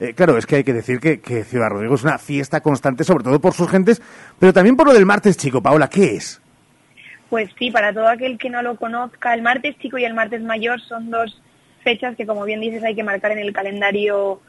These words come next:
Speaker 2: sobre todo en verano, que es la fecha del, la fiesta del comercio mirobrigense de aquí en Ciudad Rodrigo.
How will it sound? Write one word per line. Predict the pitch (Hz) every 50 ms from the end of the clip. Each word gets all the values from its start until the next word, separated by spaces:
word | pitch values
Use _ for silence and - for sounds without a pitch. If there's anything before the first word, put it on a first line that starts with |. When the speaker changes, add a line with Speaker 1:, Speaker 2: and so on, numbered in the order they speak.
| - - _
Speaker 2:
sobre | _ - 208 202 214
todo | 196 202 208
en | 220 226 214
verano, | 202 190 196 208 220 220 208 214
que | 208 208
es | 196
la | 208 196
fecha | 190 - 214 214 208 - 226 214
del, | 202 202 196 -
la | - 208 202 196 180 180
fiesta | - _ 220 226 220 208 _ 220
del | 202 196
comercio | 190 196 185 196 196 190 - - 214 208 202 196 196 190
mirobrigense | 190 196 190 185 180 180 175 - - 202 202 - 208
de | 190
aquí | 185 185 196 196
en | 196 190
Ciudad | _ 202 190 185
Rodrigo. | 185 180 185 208 214 196 180